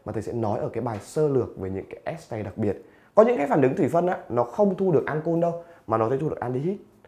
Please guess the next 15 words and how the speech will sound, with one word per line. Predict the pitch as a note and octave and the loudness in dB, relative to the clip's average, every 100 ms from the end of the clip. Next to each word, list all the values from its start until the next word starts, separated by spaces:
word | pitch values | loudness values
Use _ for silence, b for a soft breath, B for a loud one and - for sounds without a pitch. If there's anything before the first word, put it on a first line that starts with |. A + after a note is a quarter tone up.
| b b G#3 | b b -2
Nó | |
thu | A3+ A3 | 2 4
được | D#3 | 4
ceton | F3+ F3 G3 G3 C#3 - | 0 2 4 4 0 -10
và | F2+ | -12
thậm | A#2+ - | -12 -12
chí | - G#2+ G#2+ - | -8 -6 -6 -6
không | - G3 | -2 0
thu | F3 | 0
được | A2+ | 0
ancol, | B2 B2+ C#3 C3+ - | -2 -2 -2 -2 -8
không | D3+ C#3+ | -8 -6
aldehyde, | C#3 E3 F3+ B - | -4 -4 -6 B -8
không | D3+ C#3 | -6 -2
ceton | C#3 C#3 D3+ | 2 4 4